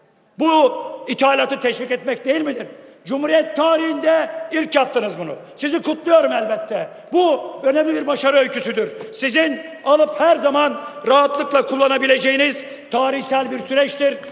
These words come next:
Bunun mutlaka farkında olmamız gerekmektedir. Değerli milletvekili arkadaşlarım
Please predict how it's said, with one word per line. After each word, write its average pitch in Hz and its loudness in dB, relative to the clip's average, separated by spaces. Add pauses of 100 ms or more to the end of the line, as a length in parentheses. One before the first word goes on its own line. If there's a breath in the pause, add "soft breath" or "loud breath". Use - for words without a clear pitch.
(140)
Bunun 277 4
mutlaka 277 2
farkında 254 0
olmamız 247 -2
gerekmektedir. 220 -4 (260 loud breath)
Değerli 311 2
milletvekili 277 0
arkadaşlarım 202 -6